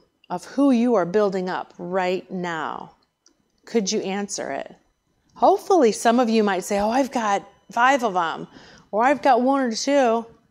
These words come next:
And to all of our shames at times, we probably could say, "Ooh, I don't have anybody right now. I've kind of been thinking about myself, getting through some hard times." Well,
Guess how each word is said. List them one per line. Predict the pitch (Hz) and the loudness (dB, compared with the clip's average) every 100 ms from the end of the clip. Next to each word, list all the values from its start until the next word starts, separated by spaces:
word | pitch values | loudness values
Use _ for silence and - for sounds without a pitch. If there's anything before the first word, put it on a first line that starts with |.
| _ _ _ _ _ - _ - | _ _ _ _ _ -20 _ -2
And | 220 208 190 | 0 0 -4
to | - 247 208 - | 0 0 -2 0
all | 208 233 226 | 4 6 4
of | 190 | 4
our | 185 180 | 2 0
shames | - 202 185 180 | -2 -2 -2 -2
at | 185 160 | -2 -4
times, | - 226 202 190 180 | -6 -4 -2 -2 0
we | 202 | 0
probably | 190 220 220 202 185 180 | 0 0 2 2 0 0
could | 196 | -2
say, | - 180 170 - - | -4 -4 -2 -4 -4
"Ooh, | 247 240 208 180 - - _ _ - | 0 0 0 -4 -10 -20 _ _ -12
I | 233 | -10
don't | 208 185 | -8 -8
have | 208 | -4
anybody | 202 226 202 190 180 | -2 -2 -2 -2 -2
right | 175 151 | -4 -6
now. | 185 175 160 - - - _ _ | -4 -4 -4 -8 -20 -20 _ _
I've | _ | _
kind | - 262 | -6 -2
of | 220 | 0
been | 196 | 0
thinking | 185 226 202 | -2 -2 -2
about | 190 190 131 | -2 -2 -2
myself, | 180 - 240 202 156 - | -6 -2 2 2 0 0
getting | 247 220 202 | 0 0 -4
through | 220 247 226 180 185 180 | 0 4 4 4 0 -4
some | 214 | -6
hard | 190 202 190 | -4 -4 -4
times." | - 220 190 160 160 - _ _ - - - - - | -6 -6 -6 -8 -10 -12 _ _ -20 -20 -20 -16 0
Well, | 339 320 214 208 - - | 4 6 4 2 -2 -10